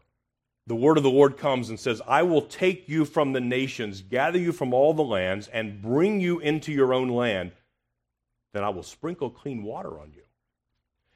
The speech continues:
And you will be clean. I will cleanse you from all your uncleanness and from all your idols. Moreover,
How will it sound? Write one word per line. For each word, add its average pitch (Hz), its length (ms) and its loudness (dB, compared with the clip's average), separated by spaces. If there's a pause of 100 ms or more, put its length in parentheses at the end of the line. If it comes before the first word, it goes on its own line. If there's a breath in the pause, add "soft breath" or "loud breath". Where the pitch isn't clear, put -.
(140)
And 123 140 -4
you 131 100 0
will 123 80 2
be 104 140 -8
clean. 135 540 -6
I 117 100 0
will 104 200 -4
cleanse 190 540 -6
you 117 140 -2
from 113 320 -6
all 185 260 6
your 185 220 4
uncleanness 131 720 -4
and 113 120 -8
from 117 240 -6
all 180 240 6
your 160 240 2
idols. 101 380 0
Moreover, 120 680 6